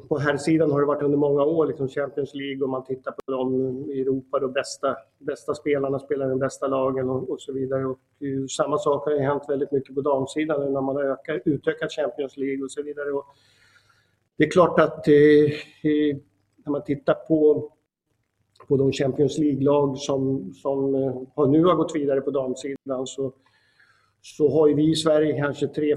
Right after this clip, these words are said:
fyra som, som är, man säger, ordinarie i de lagen. Eh, medans ett lag som Wolfsburg, vi möter ju Tyskland här nästa tisdag, har, kan ha så mycket som, som sju, åtta startspelare i Wolfsburg som,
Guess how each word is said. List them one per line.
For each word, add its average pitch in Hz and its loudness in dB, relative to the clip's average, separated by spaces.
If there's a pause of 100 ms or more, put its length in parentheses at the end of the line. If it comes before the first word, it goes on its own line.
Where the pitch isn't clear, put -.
fyra 156 -2
som, 135 -2 (320)
som 139 -6
är, 151 0 (220)
man 139 -12
säger, 147 -8
ordinarie 135 0
i 131 -2
de 131 -4
lagen. 147 -2 (640)
Eh, 135 -2
medans 131 -2 (320)
ett - -20
lag 147 2
som 139 0
Wolfsburg, 147 0
vi 139 -2
möter 139 -4
ju 135 -6
Tyskland 139 -6
här 131 0
nästa 135 -4
tisdag, 147 -8
har, 127 -4 (560)
kan 170 4
ha 147 4
så 147 -2
mycket 139 -2
som, 131 -4
som 135 -4 (280)
sju, 156 4
åtta 156 -2 (180)
startspelare 143 -2
i 135 0
Wolfsburg 143 -4
som, 143 -8